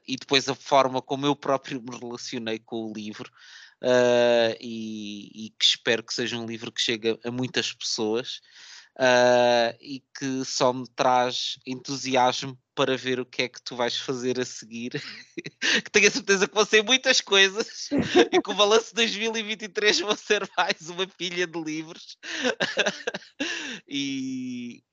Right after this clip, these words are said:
e que espero que possamos voltar um dia a falar sobre esses outros projetos que aí vêm daqui a um ano ou dois.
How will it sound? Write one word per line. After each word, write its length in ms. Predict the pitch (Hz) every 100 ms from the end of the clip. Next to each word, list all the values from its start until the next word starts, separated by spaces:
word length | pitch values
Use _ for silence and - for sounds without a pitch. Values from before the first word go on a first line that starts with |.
| _
e 180 | 135 123
que 220 | _ -
espero 320 | - 165 147
que 80 | - _
possamos 520 | - - 156 151 160
voltar 460 | 151 151 156 156 147
um 80 | 151
dia 240 | 147 151
a 40 | 170
falar 400 | - 160 156 170
sobre 340 | 180 156 165
esses 180 | 160 160
outros 260 | 160 -
projetos 480 | - 202 160 165 -
que 180 | - -
aí 140 | 156
vêm 460 | 156 143 135 143 160
daqui 340 | 143 139 147 131
a 60 |
um 120 | 131
ano 160 | 127 135
ou 60 | 135
dois. 560 | 123 127 147 - -